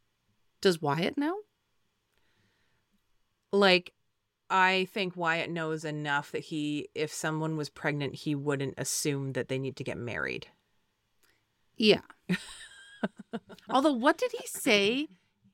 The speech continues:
Speaker 1: He asked us once if we had a baby,
Speaker 2: Oh, yeah.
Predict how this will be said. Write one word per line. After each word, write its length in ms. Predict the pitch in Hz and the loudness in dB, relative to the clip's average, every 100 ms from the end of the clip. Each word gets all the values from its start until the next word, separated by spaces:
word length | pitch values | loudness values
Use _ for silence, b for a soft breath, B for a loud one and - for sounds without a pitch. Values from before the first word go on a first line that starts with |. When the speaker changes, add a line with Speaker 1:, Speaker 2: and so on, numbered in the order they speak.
| _ _ _ - | _ _ _ -20
Speaker 1:
He 360 | - - 330 | -6 2 4
asked 420 | - 254 262 - - - | 4 2 0 0 -8 -4
us 200 | 220 208 | -4 -2
once 340 | 190 185 190 - | -2 0 0 0
if 180 | 196 | -2
we 340 | 196 190 226 254 | -2 -4 -2 -2
had 320 | 240 220 208 | 0 2 2
a 100 | - | 0
baby, 680 | 180 185 170 170 165 165 208 _ _ - | 0 2 2 0 -2 -2 -4 _ _ -8
Speaker 2:
Oh, 140 | 170 | -6
yeah. 260 | 156 143 | -4 -6